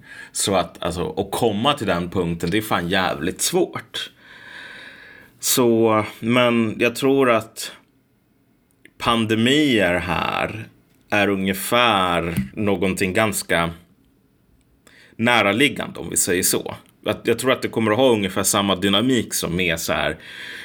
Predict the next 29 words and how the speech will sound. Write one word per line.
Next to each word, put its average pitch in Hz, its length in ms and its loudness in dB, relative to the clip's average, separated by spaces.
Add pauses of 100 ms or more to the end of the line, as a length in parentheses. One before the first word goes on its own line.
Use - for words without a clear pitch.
f-, - 140 -6 (480)
protester 113 640 0
mot 95 260 0
hungersköld 104 960 0
här 78 440 -2 (500)
för 95 240 0
en 92 140 -2
hundra 87 400 0
år 65 180 -2
sedan. 65 380 -2
Om 117 280 2
det 95 80 0
nu 95 220 2
är 95 180 4
så 87 360 0
att 82 260 -2 (120)
vi 107 180 0
betalar 107 720 2 (960)
bland 104 220 2
världens 95 380 0
högsta 90 300 -4
skatter 92 680 -2
och - 100 -10
sen 104 220 0
är 117 160 4
det 151 60 4
verkligen 87 460 -2
så - 280 -2
att, - 140 -6